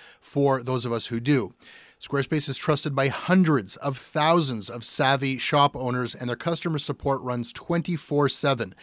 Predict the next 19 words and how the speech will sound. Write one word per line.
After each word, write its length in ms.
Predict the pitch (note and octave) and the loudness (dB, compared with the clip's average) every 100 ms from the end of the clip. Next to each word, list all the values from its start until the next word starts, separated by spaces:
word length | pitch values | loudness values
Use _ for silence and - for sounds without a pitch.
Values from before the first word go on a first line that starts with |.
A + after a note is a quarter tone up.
| - - | -20 -8
Start 340 | - - G3+ | 0 4 6
your 100 | F#3+ | 4
free 180 | - E3+ | 2 0
trial 240 | - D3 | 2 2
today 200 | C#3+ C#3 | 2 0
at 80 | C3 | -2
squarespace 520 | - C3+ B2+ C3 B2 | -2 0 0 -2 -2
dot 180 | B2+ A2+ | -2 -2
com. 340 | - A#2 A2+ A#2 - - - _ _ | 0 2 2 -2 -12 -20 -20 _ _
Enter 320 | E3 E3 E3 | 4 6 6
the 160 | D#3+ D3+ | 6 6
offer 360 | D3 D3+ - D3 | 6 6 4 2
code 320 | D#3 D3+ C#3 | 6 6 4
Canadaland. 720 | - E3 E3 D3 C3+ C3 A#2 | 0 4 6 6 4 2 0
You 100 | C3 | -2
will 120 | C3 | -2
get 360 | A#2+ C3+ C3+ - | 0 0 0 -4
ten 240 | - D3+ D3+ | -8 -4 -2
percent 420 | D3 - C3+ | -2 0 -2